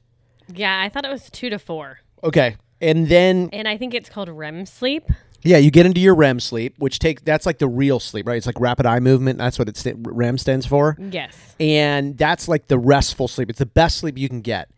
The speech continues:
Speaker 2: We don't get, like, most of the time we're sleeping, apparently we're not in rem sleep. But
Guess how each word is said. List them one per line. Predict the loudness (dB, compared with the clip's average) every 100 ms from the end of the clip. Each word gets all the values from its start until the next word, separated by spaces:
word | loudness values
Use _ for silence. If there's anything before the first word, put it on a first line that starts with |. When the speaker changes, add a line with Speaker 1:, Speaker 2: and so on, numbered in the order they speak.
| _ _ _ -2
Speaker 2:
We | 2 6
don't | 6 4
get, | -8 -2
like, | 0
most | 6 8 8 4
of |
the | -2
time | -2 -2
we're | -2
sleeping, | -2 0 0 0
apparently | -2 -2 -2 -2
we're | -2
not | -2 -4
in | -4 -4
rem | -4 -4
sleep. | -6 -6 -6 -10 _ _ _ _ 2
But | 4 4 2